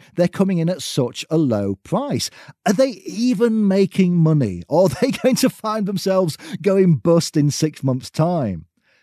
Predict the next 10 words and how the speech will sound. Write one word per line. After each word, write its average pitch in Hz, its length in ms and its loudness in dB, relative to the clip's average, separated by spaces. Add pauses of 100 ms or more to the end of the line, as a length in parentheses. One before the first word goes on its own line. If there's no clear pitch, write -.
(240)
Be 233 440 2
a 175 60 -2
secret - 560 -4
shopper. 113 500 -6 (320)
Call 226 500 2
them 208 160 2
up 165 260 0
pretending 170 380 0
to - 80 -6
be 160 400 2